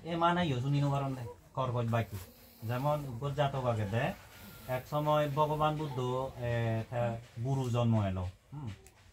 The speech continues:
তা ইকো মানজি এই একান ইয়ে ঠেলা গাড়ি আন থার গড়ে নেওয়াতে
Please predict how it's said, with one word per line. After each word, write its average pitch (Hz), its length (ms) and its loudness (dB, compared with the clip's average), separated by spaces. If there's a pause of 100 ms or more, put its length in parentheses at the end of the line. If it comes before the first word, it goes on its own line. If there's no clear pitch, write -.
(140)
তা 156 420 2 (460)
ইকো 147 300 -4
মানজি 139 680 6 (500)
এই 123 760 -2 (1120)
একান 135 480 0 (200)
ইয়ে 117 460 -2 (220)
ঠেলা 151 240 2
গাড়ি 147 260 2
আন 120 140 0
থার 131 160 4
গড়ে 113 200 4
নেওয়াতে 120 400 0